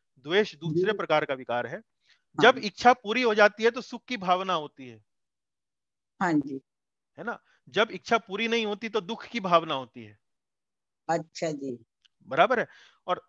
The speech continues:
Speaker 1: ये जो चेतना है, ये चेतना वास्तव में, अ, जब, जब जैसे इस शरीर के अंदर जो जीवन के लक्षण हैं, जब ये जो, जब जो चेतना है बाहर की भौतिक दुनिया के अंदर वो आसक्त होती है, उनके साथ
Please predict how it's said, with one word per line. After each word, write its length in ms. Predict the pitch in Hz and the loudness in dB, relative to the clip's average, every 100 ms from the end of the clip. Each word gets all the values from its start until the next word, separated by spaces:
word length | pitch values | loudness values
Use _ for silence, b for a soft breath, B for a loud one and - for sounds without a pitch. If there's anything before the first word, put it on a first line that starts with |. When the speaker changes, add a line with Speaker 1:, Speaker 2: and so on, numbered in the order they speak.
| - | -14
Speaker 1:
ये 140 | 156 196 | -6 -4
जो 100 | 233 | -4
चेतना 580 | - 180 180 226 254 214 | -6 0 0 4 4 4
है, 260 | 156 196 | 4 0
ये 100 | 220 | -2
चेतना 440 | - 190 180 226 214 | -4 -4 -2 0 4
वास्तव 420 | 175 160 180 156 | 4 4 -2 -8
में, 340 | 151 190 233 _ _ _ _ - | -6 -6 -6 _ _ _ _ -8
अ, 420 | 151 156 156 156 - _ _ _ _ _ | -2 0 2 0 -4 _ _ _ _ _
जब, 420 | 123 180 233 233 _ _ _ 131 | -2 2 2 0 _ _ _ _
जब 280 | 151 214 _ | -4 -4 _
जैसे 460 | 135 160 196 202 - | -8 -4 0 -2 -4
इस 140 | 185 175 | -10 -10
शरीर 340 | 175 165 214 | -8 -6 -6
के 100 | 208 | -4
अंदर 260 | 185 185 180 | -4 -2 -4
जो 100 | 196 | -8
जीवन 320 | 143 165 190 | -10 -8 -6
के 100 | 185 | -6
लक्षण 400 | 160 151 - 185 | -4 -6 -4 -6
हैं, 340 | 139 135 180 - b b b 123 | -4 -6 -8 -12 b b b -8
जब 220 | 165 190 | -6 -4
ये 160 | 208 214 | -2 -2
जो, 460 | 220 220 214 147 _ _ 131 | -2 -4 -4 _ _ _ -12
जब 240 | 151 180 _ - | -8 -8 _ -12
जो 100 | 175 | -10
चेतना 580 | - 170 170 202 214 180 | -8 -4 -4 2 2 4
है 220 | 185 208 | 2 -2
बाहर 420 | 151 127 156 185 | -4 2 4 4
की 160 | 220 190 | 0 -12
भौतिक 480 | 127 147 190 202 | -8 -8 -8 -10
दुनिया 320 | 165 165 190 185 | -10 -4 -2 -2
के 120 | 185 | -2
अंदर 400 | 170 170 190 185 | -4 0 -2 -2
वो 200 | 147 165 | -12 -10
आसक्त 520 | 190 - - 208 - 170 | -4 0 2 0 -4 -10
होती 320 | 151 - 135 | -12 -12 -6
है, 220 | 151 185 | -2 -2
उनके 360 | 160 160 160 175 | -4 -14 -10 0
साथ 240 | 170 | 4